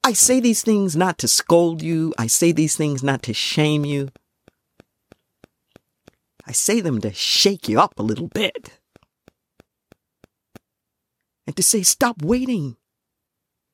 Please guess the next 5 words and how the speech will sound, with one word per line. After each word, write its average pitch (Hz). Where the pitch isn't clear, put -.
Stop 220
waiting." 165
Because 180
your 135
moment 220